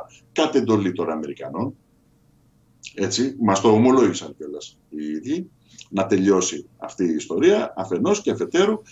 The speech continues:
να δημιουργηθεί το προηγούμενο για να μπορεί να διωχθεί ως εγκληματική οργάνωση οποιοσδήποτε αντιτίθεται στο λεγόμενο, α, συνταγματικό τόξο. Αυτή η όμορφη,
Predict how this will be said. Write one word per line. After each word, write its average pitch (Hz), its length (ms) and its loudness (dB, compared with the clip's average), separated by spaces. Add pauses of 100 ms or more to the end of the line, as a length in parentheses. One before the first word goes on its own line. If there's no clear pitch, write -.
(140)
να 110 160 0
δημιουργηθεί 101 560 0
το - 120 -2
προηγούμενο 87 760 -2 (340)
για 87 200 -2
να 90 100 0
μπορεί 117 260 4
να 143 160 0
διωχθεί 90 640 -2 (440)
ως 117 220 0
εγκληματική 107 520 -4
οργάνωση 101 560 -4 (260)
οποιοσδήποτε 131 1300 -2 (280)
αντιτίθεται 139 840 -4
στο - 160 -8
λεγόμενο, 127 640 0 (340)
α, 92 240 0
συνταγματικό 104 720 -2
τόξο. - 380 -4 (280)
Αυτή 107 500 -2
η 98 140 2 (240)
όμορφη, 104 720 2